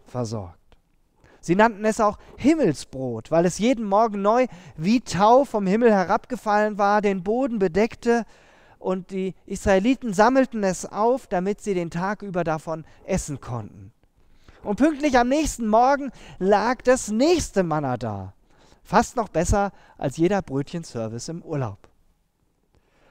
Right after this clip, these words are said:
Und am Tag vorm Sabbat gab's sogar die doppelte Menge und es hielt dann auch zwei Tage. Und sie brauchten am Sabbat nichts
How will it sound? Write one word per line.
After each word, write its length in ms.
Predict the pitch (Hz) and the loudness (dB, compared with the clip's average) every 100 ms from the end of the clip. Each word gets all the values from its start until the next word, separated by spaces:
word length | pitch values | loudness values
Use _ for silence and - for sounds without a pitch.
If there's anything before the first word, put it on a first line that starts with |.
| _ _ _ | _ _ _
Und 100 | 170 | 0
am 160 | 196 196 | 0 4
Tag 320 | 220 277 - | 4 4 2
vorm 220 | 208 202 | 0 2
Sabbat 440 | 185 233 269 - - - - | 2 2 -2 -6 -16 -20 4
gab's 300 | 208 254 - | 4 4 -2
sogar 240 | 226 226 | 2 2
die 140 | 233 196 | 4 6
doppelte 440 | 254 285 277 226 | 6 6 2 2
Menge 420 | 190 233 269 277 - - | 4 4 4 0 -4 -18
und 180 | - 214 | -8 -2
es 200 | 220 202 | -2 0
hielt 320 | - 294 349 | 6 8 8
dann 140 | 208 170 | 4 2
auch 220 | 151 139 | 0 -2
zwei 300 | - 156 143 | 0 2 2
Tage. 600 | 135 143 135 147 185 254 - _ _ _ _ _ _ _ _ _ _ | 0 -2 0 2 0 0 -8 _ _ _ _ _ _ _ _ _ _
Und 160 | - 143 | -16 -8
sie 100 | 151 | -8
brauchten 460 | 123 131 131 - 156 | -4 -4 -4 -10 -10
am 140 | 135 | -6
Sabbat 500 | 120 117 123 - _ _ _ _ _ | -6 -6 -6 -10 _ _ _ _ _
nichts 500 | 123 131 - - | -8 -8 -10 -20